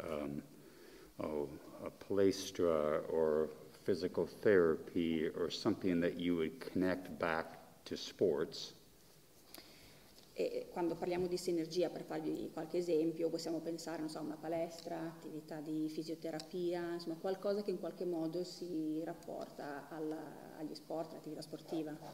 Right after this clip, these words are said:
Speaker 1: And then for local, I'd say a gelateria,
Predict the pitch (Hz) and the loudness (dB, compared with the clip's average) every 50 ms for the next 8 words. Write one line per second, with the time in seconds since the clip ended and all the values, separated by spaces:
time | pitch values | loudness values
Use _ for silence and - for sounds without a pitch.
0 | - - - - - - - - - - - - - 92 92 90 87 87 90 85 | -14 -16 -18 -18 -18 -18 -18 -18 -20 -20 -12 -2 2 6 6 8 8 8 6 6
1 | 76 - - 98 87 82 85 92 98 107 - - 117 113 117 - - - - - | 4 4 4 6 6 8 8 8 8 8 8 6 6 6 6 4 0 -10 -14 -16
2 | - - - - 98 87 - - - 92 90 87 87 87 82 - - - - - | -16 -14 -8 -4 -4 -4 -2 0 0 2 4 4 4 2 0 -2 -8 -16 -10 -8
3 | - 85 - 98 85 85 87 - - - 85 87 101 120 143 | -2 2 4 4 6 6 4 4 4 4 6 6 6 6 4